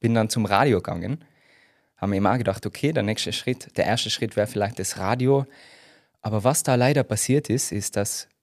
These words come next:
mir das zwar sehr Spaß gemacht hat und ich habe einen Stimmtrainer gehabt, der gesagt hat, "Na, da ist schon Talent in der Stimme und das müssen wir fördern." Aber dass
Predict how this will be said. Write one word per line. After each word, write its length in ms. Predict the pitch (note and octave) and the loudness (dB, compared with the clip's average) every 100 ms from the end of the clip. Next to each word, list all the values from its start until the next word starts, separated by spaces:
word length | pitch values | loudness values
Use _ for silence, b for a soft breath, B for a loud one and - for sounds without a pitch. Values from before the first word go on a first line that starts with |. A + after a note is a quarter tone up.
| - | -2
mir 120 | A#2 | 0
das 160 | A2+ - | 0 2
zwar 200 | A2 G#2+ | 2 4
sehr 180 | G#2 G2 | 2 -2
Spaß 380 | - G#2+ - | 0 0 0
gemacht 300 | - F#2+ - | -4 -8 -6
hat 360 | G#2 D#3+ - - _ - | -6 -6 -10 -16 _ -8
und 480 | G2 F#2 F#2 - - _ - | -6 -4 -6 -12 -18 _ -4
ich 120 | G#2 | -2
habe 100 | G2+ | 0
einen 120 | G2 | -2
Stimmtrainer 600 | - B2+ C#3+ - C3 C3 | -2 0 -2 2 2 4
gehabt, 340 | B2 B2+ B2+ G#2 | 2 0 0 0
der 100 | G#2+ | -2
gesagt 240 | A2+ G#2 | -4 -4
hat, 120 | G#2 G#2+ | -6 -6
"Na, 160 | G#2 | -6
da 80 | G#2+ | -4
ist 120 | G#2 | -4
schon 220 | - G#2 | -4 -6
Talent 380 | G#2+ G#2+ B2 C3 | -2 0 0 0
in 100 | G#2+ | -2
der 80 | G#2 | -4
Stimme 480 | - A#2 B2 A#2 A#2 B B B - | -2 0 2 0 -2 B B B -14
und 160 | G2+ | -10
das 120 | - A#2 | -6 -4
müssen 180 | A2 | -2
wir 80 | G2+ | -4
fördern." 520 | - G#2 A2+ B2 A#2 A#2+ B B B B - | -2 0 4 4 2 -4 B B B B -6
Aber 260 | G#2 G#2+ | 0 0
dass 460 | G#2+ A2 - - | 2 0 0 -4